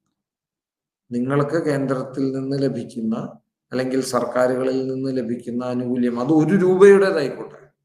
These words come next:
അത് നിങ്ങളുടെ അക്കൗണ്ടിലേക്ക് അയച്ചു തരും,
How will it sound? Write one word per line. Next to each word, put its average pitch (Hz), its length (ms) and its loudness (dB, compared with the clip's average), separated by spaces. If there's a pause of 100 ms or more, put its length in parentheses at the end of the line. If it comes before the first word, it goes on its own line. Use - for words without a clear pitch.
(1040)
അത് 151 240 -4
നിങ്ങളുടെ 139 380 -2
അക്കൗണ്ടിലേക്ക് 120 720 -4
അയച്ചു 120 320 -6
തരും, 110 280 -14